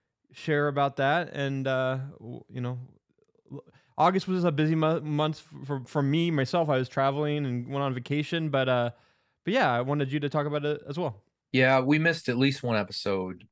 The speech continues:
Speaker 2: entirely because I couldn't do the show. Um, I just wanted to say that I lost my dog about six weeks ago, Jasmine, and I've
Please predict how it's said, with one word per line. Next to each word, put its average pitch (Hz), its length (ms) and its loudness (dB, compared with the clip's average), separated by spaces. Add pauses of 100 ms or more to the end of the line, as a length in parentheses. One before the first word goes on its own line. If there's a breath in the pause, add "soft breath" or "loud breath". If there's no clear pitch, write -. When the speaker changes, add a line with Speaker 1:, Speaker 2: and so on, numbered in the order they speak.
(140)
Speaker 2:
entirely 113 580 2
because 95 380 -4
I 95 160 -2
couldn't 98 340 -10
do 95 140 -4
the 95 80 -4
show. 85 460 -6 (440)
Um, 76 460 -8 (280)
I 98 60 -6
just 95 240 -6
wanted 92 360 0
to 85 380 -8 (1600 loud breath)
say 147 720 4
that 117 140 4
I 117 80 4
lost 120 340 4
my 113 200 2
dog 92 640 4 (280)
about 98 320 0
six - 280 -10
weeks 92 240 -10
ago, 82 340 -4
Jasmine, 82 640 -4 (180)
and 87 360 -6 (200)
I've 123 260 -2